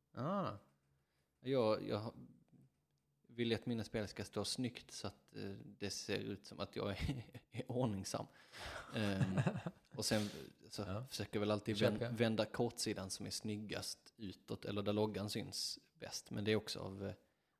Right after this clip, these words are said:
Speaker 1: av praktiska skäl.
Speaker 2: Men, eh, då kommer jag in på min, eh, slutgiltiga fråga här.
Speaker 1: Ja.
Speaker 2: Eh, Samuel, om, eh, fem år,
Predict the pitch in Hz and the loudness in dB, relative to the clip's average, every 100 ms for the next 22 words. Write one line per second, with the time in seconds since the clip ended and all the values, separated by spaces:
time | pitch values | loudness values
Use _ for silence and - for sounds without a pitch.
0 | _ 98 95 - 95 - - - 107 - | _ -8 -6 -4 -4 -6 -10 -8 -6 -2
1 | 110 - - _ _ _ _ _ _ _ | -2 -2 -12 _ _ _ _ _ _ _
2 | _ _ _ _ - _ _ _ 131 131 | _ _ _ _ -20 _ _ _ 2 4
3 | 127 120 117 113 110 127 127 143 131 113 | 6 6 6 6 4 4 2 2 0 0
4 | 104 101 101 - - 95 92 87 - - | 2 4 4 2 -2 4 6 4 0 -8
5 | - - _ - - 104 104 90 95 - | -14 -18 _ -4 4 6 6 4 4 4
6 | - 98 101 95 - - - 98 104 151 | 8 10 10 6 0 -6 -6 0 2 6
7 | 101 92 87 - 113 101 101 - _ _ | 6 6 4 4 6 6 4 0 _ _
8 | _ _ 131 139 135 131 123 120 117 113 | _ _ 6 8 8 8 8 8 8 6
9 | 113 110 110 104 110 - - _ - 147 | 6 4 4 4 2 0 -10 _ 4 8
10 | 143 165 80 101 | 10 10 8 4